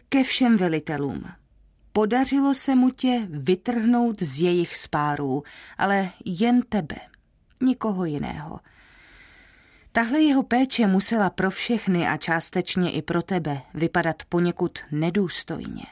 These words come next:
ale v této chvíli mu to bylo úplně jedno. Už neděláš na kobercích, ale vyrábíš kostýmy a ozdoby pro sváteční divadelní vystoupení.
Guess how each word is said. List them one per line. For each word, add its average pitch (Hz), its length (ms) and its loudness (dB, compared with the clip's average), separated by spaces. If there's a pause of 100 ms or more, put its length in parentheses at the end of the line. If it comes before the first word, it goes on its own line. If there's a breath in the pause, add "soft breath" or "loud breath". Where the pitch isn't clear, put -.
(600 soft breath)
ale 175 180 2
v - 120 -8
této 190 320 0
chvíli 185 480 0
mu 185 140 2
to 170 140 -4
bylo 151 380 -2 (120)
úplně 151 500 -2
jedno. 143 340 -6 (1400 soft breath)
Už 285 340 0
neděláš 180 760 0
na 156 140 0
kobercích, 160 1000 -4 (280)
ale 165 400 0
vyrábíš 214 680 0
kostýmy 254 640 2
a 165 140 -2
ozdoby 185 560 0
pro 202 240 -2
sváteční 202 760 0
divadelní 175 580 2
vystoupení. 135 760 -6